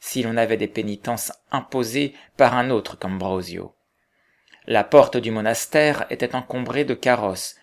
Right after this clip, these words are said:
du matin au soir, et les plus nobles et les plus belles dames de Madrid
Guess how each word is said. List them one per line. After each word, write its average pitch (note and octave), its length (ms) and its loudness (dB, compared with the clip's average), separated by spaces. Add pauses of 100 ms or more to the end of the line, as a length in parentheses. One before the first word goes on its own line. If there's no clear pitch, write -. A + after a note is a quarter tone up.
(140)
du A#2 160 -4
matin C#3+ 360 4
au A2+ 60 -2
soir, - 540 -8 (340)
et B2 160 4
les A2+ 100 0
plus - 220 -8
nobles A2 380 2 (160)
et A#2+ 100 -2
les A#2 100 0
plus B2+ 200 -8
belles C3 260 4
dames A#2+ 200 4
de A2 80 0
Madrid A#2+ 560 0